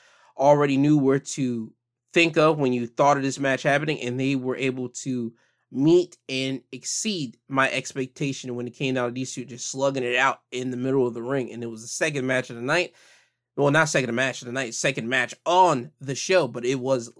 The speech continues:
the match of the night. So if I were to tell you to go back and watch one of these matches, I'm gonna say the Intercontinental Championship matchup.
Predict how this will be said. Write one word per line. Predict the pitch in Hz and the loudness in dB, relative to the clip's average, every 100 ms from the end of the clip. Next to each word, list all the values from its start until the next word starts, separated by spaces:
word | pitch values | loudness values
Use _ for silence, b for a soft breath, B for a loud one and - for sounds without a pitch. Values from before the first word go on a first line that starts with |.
| 120 | -14
the | 123 151 | 0 2
match | 127 120 117 - - | 2 -4 -6 -10 -14
of | 131 | -12
the | 120 | -8
night. | 131 127 113 | -6 -6 -6
So | 127 - | -12 -12
if | 127 | -12
I | 135 175 | -2 0
were | 170 | 2
to | 139 | 0
tell | - 156 | -2 -2
you | 131 | -2
to | 120 | -2
go | 143 | -2
back | 156 139 131 | 0 0 0
and | 120 | -6
watch | 117 117 - | -10 -12 -14
one | 120 170 226 | -2 2 2
of | 226 | 0
these | 214 | -2
matches, | 196 180 151 - | 0 -2 -4 -16
I'm | - 170 202 | -2 0 2
gonna | 190 | 0
say | 156 180 170 | 0 -2 -2
the | 123 | -4
Intercontinental | 131 151 143 123 | -4 -2 -2 -2
Championship | 117 151 127 113 | -2 -2 -2 -8
matchup. | 110 110 - | -12 -16 -20